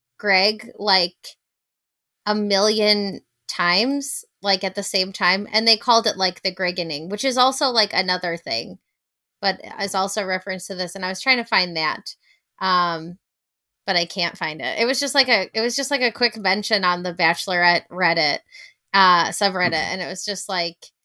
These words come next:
Speaker 1: "Yeah, so were you here for the Greganing?"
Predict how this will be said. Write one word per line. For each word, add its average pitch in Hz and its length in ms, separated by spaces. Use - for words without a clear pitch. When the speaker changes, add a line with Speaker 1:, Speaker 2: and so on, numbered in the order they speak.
Speaker 1:
"Yeah, 214 520
so 202 320
were 196 180
you 240 240
here 269 300
for 247 160
the 240 120
Greganing?" 240 800